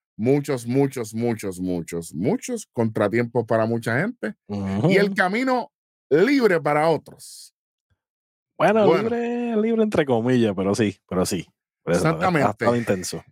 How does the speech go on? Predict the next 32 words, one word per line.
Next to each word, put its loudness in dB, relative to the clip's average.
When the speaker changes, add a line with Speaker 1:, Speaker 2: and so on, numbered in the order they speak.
Speaker 1:
Exactamente. 0
Lo, 4
lo 0
que, 0
lo 2
que 0
cua-, 4
lo 0
que 0
cuadramos 0
hasta 2
el -2
sábado 0
veintitrés, -2
obviamente 2
el 0
domingo 0
veinticuatro 0
culminaron -2
varias, 2
varias 0
series. -2
Eh, 2
Speaker 2:
Ujú. 0
Speaker 1:
series 2
más 0
importantes, 0
lo-, 2
los 4
Azulejos 0
de 4
Toronto, 0